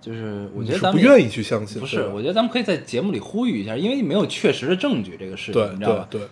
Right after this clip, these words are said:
Speaker 1: 因为， <coughs> 就到现在也只是推测嘛，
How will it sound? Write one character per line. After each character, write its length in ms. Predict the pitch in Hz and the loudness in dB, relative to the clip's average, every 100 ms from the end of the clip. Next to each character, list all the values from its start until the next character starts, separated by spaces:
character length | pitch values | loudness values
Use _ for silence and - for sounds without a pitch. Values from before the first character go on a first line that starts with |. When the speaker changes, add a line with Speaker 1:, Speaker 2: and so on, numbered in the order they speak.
| - | -8
Speaker 1:
因 100 | 208 | -2
为， 80 | 190 - - - - - | 0 2 2 2 0 -8
<coughs> 640 | - - - - - - - | -20 -20 -20 -20 -20 -20 -12
就 80 | 165 | 0
到 120 | 165 | 2
现 140 | 170 202 | 2 2
在 80 | 160 | 2
也 140 | 160 | 2
只 120 | 165 | -2
是 60 | 180 | -8
推 240 | - 165 | -4 -2
测 240 | 170 - | -2 -4
嘛， 120 | 98 | -6